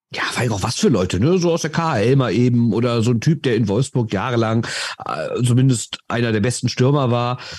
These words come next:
Also, ja, ich sag mal so, in Iserlohn ist schon mehr Geld, als man so denkt. Und, äh, im Endeffekt wird das dann auch, ähm, dafür sorgen, dass die nicht absteigen, ne? Also nicht, dass die sonst hundert Pro abgestiegen wären, das will ich jetzt auch nicht sagen.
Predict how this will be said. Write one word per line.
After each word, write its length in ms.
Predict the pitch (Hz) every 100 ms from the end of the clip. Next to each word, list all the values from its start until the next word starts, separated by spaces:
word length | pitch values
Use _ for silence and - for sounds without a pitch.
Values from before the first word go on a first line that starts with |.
| - _ -
Also, 480 | 104 98 95 95 95 - _ _ _ _ 156
ja, 200 | 185 196
ich 100 | -
sag 120 | 123
mal 100 | 131
so, 100 | 131
in 60 |
Iserlohn 480 | 123 147 135 143 180
ist 140 | 117 156
schon 220 | 156 135
mehr 200 | 131 127
Geld, 220 | 123 135
als 160 | 104 120
man 120 | 107
so 80 | 98
denkt. 460 | 117 208 196 - -
Und, 420 | 110 110 107 -
äh, 280 | 113 110 110 - - -
im 80 | 92
Endeffekt 640 | 85 101 110 127 120 - -
wird 460 | 101 92 104 95
das 220 | 98 -
dann 180 | - 117
auch, 480 | 101 117 117 117 107
ähm, 420 | 107 107 107 120 - _ - - -
dafür 320 | - - 107
sorgen, 380 | 85 90 104 98
dass 160 | 95
die 140 | - 107
nicht 140 | 120
absteigen, 420 | 160 - 76 76
ne? 100 | 92
Also 240 | 110 95 95
nicht, 240 | 107 110
dass 100 | 98
die 60 | 87
sonst 220 | 101 98
hundert 200 | 117 90
Pro 100 | 95
abgestiegen 420 | 117 139 151 131
wären, 100 | 117
das 120 | 101
will 40 | 101
ich 60 |
jetzt 100 | 92
auch 40 | 98
nicht 140 | 117
sagen. 280 | 135 147